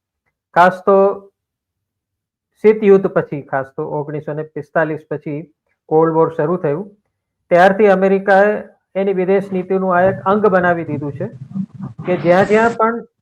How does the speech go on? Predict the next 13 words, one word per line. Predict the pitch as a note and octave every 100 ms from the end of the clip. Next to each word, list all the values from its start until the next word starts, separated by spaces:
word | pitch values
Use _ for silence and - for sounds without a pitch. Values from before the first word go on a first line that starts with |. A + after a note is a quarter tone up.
| _ _ _ -
એમને | F#3+ F#3+ G#3
અનુકૂળ | G3 E3+ G3 G3 G3 G3+ G3+
કે | G3
માફક | F3 E3+ F#3+ F#3
એવી | F3 F3
સરકાર | E3+ E3 E3+ F3 D#3+
ના | F3
હોય, | G3 E3 F3
ત્યાં | - E3+ F3 G3+ _ _ _ _ _ _
સીધી | _ F#3+ F#3+ A3 A#3
કે | A3
આડકતરી | F#3+ E3+ F3 F3 D#3 D3+ D3
રીતે | A#2+ A#2 G2+